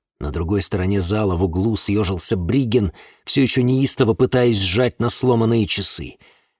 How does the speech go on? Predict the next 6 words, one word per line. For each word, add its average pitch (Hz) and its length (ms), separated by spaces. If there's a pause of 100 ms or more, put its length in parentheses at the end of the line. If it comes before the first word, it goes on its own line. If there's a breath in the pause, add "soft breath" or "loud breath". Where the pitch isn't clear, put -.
(220)
В - 20
последний 87 440
раз 95 240
взгляды 87 500
наши 85 240
встретились, 104 720